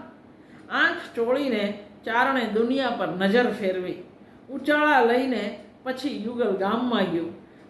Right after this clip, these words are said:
ગઢવીને દરબારે સારો જોઈને ઉતારો કાઢી દીધો.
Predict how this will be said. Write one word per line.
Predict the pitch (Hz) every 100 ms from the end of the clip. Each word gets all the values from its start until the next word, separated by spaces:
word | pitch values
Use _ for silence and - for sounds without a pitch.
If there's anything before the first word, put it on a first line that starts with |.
| 185
ગઢવીને | 202 214 247 277 262 202
દરબારે | 214 240 247 240 214
સારો | 202 214 262 285 220
જોઈને | 214 247 233
ઉતારો | 196 208 214 214
કાઢી | 180 170 180 202
દીધો. | 180 156